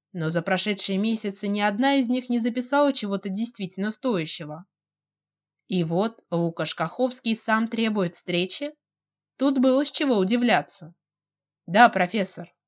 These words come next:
«И что ты ему ответил?» «Что вы уже ушли домой. Он сказал, что будет ждать завтра и не советует пренебрегать его гостеприимством.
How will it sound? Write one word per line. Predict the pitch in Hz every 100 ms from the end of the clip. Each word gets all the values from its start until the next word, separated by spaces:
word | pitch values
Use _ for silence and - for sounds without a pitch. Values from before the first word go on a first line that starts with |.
| _ _ _ _ -
«И | 185
что | - 202 185
ты | 190
ему | 190 190 185
ответил?» | 175 175 180 185 247 262 _ _ _ _ _ _ -
«Что | - 208 202
вы | 254
уже | 285 254 247
ушли | 254 254
домой. | 254 254 202 139 - - _ _ _ -
Он | 175
сказал, | 190 - 226 247
что | 247 240
будет | 240 240 220
ждать | 208 233 208
завтра | 240 247 - 220
и | 208 226
не | 226
советует | 226 262 262 254 180 170
пренебрегать | 180 180 170 175 196 220 -
его | 185
гостеприимством. | 185 185 202 208 226 180 156 - 135 180